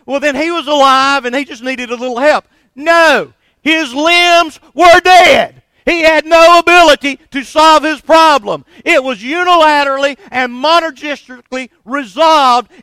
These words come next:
by the power of the Lord Jesus Christ, just as salvation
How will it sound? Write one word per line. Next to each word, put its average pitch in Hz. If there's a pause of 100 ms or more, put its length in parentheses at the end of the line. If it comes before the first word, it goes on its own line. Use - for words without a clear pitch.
(120)
by 233
the 220
power 262 (240)
of 226
the 214
Lord 233
Jesus 214
Christ, 208 (680)
just 240
as 208
salvation 202